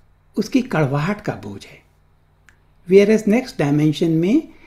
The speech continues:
का जो आधार है वो लव है और यूनिकनेस की respect है। अभी तक हम एक system को ही अच्छा मानते हैं, मेरा धर्म सर्वश्रेष्ठ है,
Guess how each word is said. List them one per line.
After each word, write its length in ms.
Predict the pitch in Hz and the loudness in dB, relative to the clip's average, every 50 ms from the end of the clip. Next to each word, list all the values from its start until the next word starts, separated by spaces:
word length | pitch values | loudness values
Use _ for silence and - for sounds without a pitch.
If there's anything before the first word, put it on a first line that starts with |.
| - - - _ _ - - - - | -20 -20 -20 _ _ -20 -20 -6 -2
का 120 | 175 156 | 0 0
जो 160 | 147 143 165 | 2 2 0
आधार 460 | 151 143 135 127 139 147 170 185 180 185 | 0 0 -2 -4 -2 0 0 0 2 2
है 100 | 190 190 | 2 2
वो 140 | 165 170 | 2 2
लव 340 | 147 127 131 143 165 190 190 | 2 2 2 2 2 0 0
है 280 | 165 180 196 233 285 - - - - - - _ _ _ _ - | 0 0 0 0 -2 -6 -14 -20 -20 -20 -20 _ _ _ _ -4
और 380 | 180 170 190 185 185 - - - _ _ _ _ _ _ _ _ _ _ _ _ _ _ _ _ _ _ _ - - | 0 2 2 2 0 -4 -12 -18 _ _ _ _ _ _ _ _ _ _ _ _ _ _ _ _ _ _ _ -8 0
यूनिकनेस 720 | 196 220 247 262 269 294 - - 165 185 180 - - - | 4 6 6 8 8 6 6 4 -2 -4 -4 -4 -4 -8
की 140 | - - 185 156 139 - 156 135 120 | -2 -2 -2 -2 -2 -4 -8 -8 -6
respect 560 | 127 135 131 - - - 143 131 127 - - | -6 -6 -6 -6 -4 -4 -4 -4 -4 -6 -18
है। 160 | - - - - _ _ _ _ - | -20 -20 -20 -20 _ _ _ _ -8
अभी 260 | 202 151 151 233 254 | -6 -2 2 2 2
तक 260 | 262 - 262 277 - - - | 2 2 0 0 0 0 0
हम 200 | 233 220 - - - | 0 0 0 0 0
एक 220 | 226 247 240 - | -2 -2 -2 -2
system 460 | - - 196 190 - - - 240 240 226 | 0 0 0 0 0 -2 0 2 2 2
को 460 | 226 - 226 226 233 254 - - - - - _ - _ _ _ _ _ - - | 2 0 2 2 4 2 2 -2 -4 -16 -20 _ -20 _ _ _ _ _ -20 -10
ही 280 | - - 254 339 302 | 2 6 6 6 6
अच्छा 380 | - - 175 151 - - 160 147 | 4 0 -8 -8 -4 -2 0 0
मानते 340 | 127 117 117 113 - 139 135 | 0 0 -4 -6 -4 -2 0
हैं, 80 | 143 | 2
मेरा 280 | 151 156 175 180 165 139 | 4 4 2 2 2 -2
धर्म 260 | - 127 151 143 139 | 0 -2 0 0 0
सर्वश्रेष्ठ 600 | 139 - 135 120 110 - - 160 156 143 143 - | -2 -2 -4 -6 -6 -6 -4 -2 -2 -2 -2 -2
है, 200 | 196 240 277 - | -2 -2 -2 -4